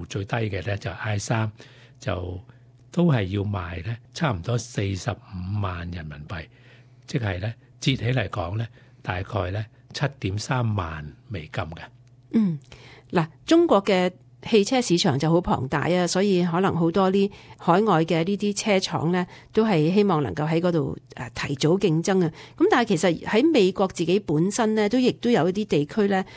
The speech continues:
Speaker 2: 係希望能夠推廣到呢啲電動車㗎，嗬？
Speaker 1: 係啊，就喺加州呢，佢個州長叫做 Jerry Brown 呢，呢個人呢，其實係好環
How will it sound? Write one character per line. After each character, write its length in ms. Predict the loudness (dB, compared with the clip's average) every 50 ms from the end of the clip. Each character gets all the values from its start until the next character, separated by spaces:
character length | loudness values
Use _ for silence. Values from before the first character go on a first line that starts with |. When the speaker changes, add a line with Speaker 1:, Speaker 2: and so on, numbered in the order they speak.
| -20 -20 -12 -4
Speaker 2:
係 220 | 0 2 2 2 2
希 160 | 2 2 4
望 120 | 4 4
能 120 | 2 2 0
夠 100 | -2 0
推 180 | 2 2 2
廣 220 | 2 2 -2 0 0
到 100 | 0 2
呢 120 | 0 0
啲 220 | 0 0 0 0 -2
電 220 | 0 0 0 0 0
動 180 | -2 -2 -4
車 160 | -2 -2 -2 -2 -2
㗎， 60 | -2
嗬？ 180 | -4 -6 -8 -10 -12 -18 -20 -20 _ _ -10
Speaker 1:
係 280 | -4 -2 -2 -2 -2 -4
啊， 80 | -6 -8 _ -8
就 440 | -2 0 2 2 4 2 2 2 2
喺 380 | 2 2 2 4 4 2 2 0 -2 -2
加 300 | 0 0 2 2 0 0
州 360 | 0 0 0 2 2 4 2
呢， 100 | 2 0 -2 -6 -16 -20 -20 _ _ -20 -12
佢 280 | -6 -4 -2 0 -2 -2
個 580 | -4 -2 -2 0 2 2 2 0 0 -2 -4 -4 -4
州 240 | -2 0 0 0 -2
長 500 | -2 -4 -4 -6 -4 -4 -4 -2 -4 -4 -4 -8 -20 -10 -6
叫 140 | -4 -4
做 160 | -2 -4 -6 -6
Jerry 500 | -6 -2 0 2 2 2 2 2 2 0
Brown 500 | 0 0 -2 0 0 0 0 0 -2 -4
呢， 60 | -4 -6 -8 -6 -2
呢 100 | -2 0
個 120 | 0 0
人 240 | -2 -2 -6 -8 -8
呢， 120 | -10 -10 -10 -12 -18 -20 -20 _ -14
其 140 | -8 -8 -6
實 120 | -6 -6
係 240 | -6 -6 -8 -10 -10
好 100 | -10 -10
環 440 | -8 -8 -6 -4 -4 -4 -4 -6